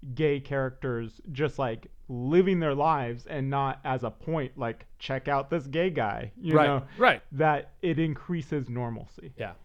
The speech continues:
Speaker 1: And
Speaker 2: yeah.
Speaker 1: that's, I think that's, that's important. I don't know.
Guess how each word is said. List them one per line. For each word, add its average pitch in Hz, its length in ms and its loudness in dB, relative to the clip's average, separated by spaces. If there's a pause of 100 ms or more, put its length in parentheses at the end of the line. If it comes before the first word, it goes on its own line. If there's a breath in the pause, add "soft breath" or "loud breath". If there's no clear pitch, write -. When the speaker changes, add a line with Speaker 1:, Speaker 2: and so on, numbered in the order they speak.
(120)
Speaker 1:
And 156 140 0
Speaker 2:
yeah. 147 40 0
Speaker 1:
that's, 139 380 -2 (220)
I 175 140 2
think 190 220 2
that's, 165 360 -4 (800)
that's 165 340 2
important. 165 720 -6 (760)
I 202 80 -8
don't 226 100 -2
know. 190 220 2